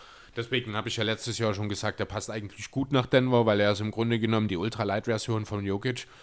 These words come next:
kann gut passen und wenig verteidigen und das, was ihm halt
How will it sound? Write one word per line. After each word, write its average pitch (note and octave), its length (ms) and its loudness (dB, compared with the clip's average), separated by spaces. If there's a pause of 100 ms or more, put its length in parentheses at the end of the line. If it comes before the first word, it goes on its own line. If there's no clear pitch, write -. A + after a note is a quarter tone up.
(240)
kann G#2 180 -4
gut G#2 220 -4
passen B2 420 -4 (540)
und A2 420 2
wenig G#2+ 360 2
verteidigen G#2+ 680 0
und G#2 460 -6 (240)
das, - 240 -8
was F#2+ 160 0
ihm F#2 160 -2
halt F#2+ 220 -4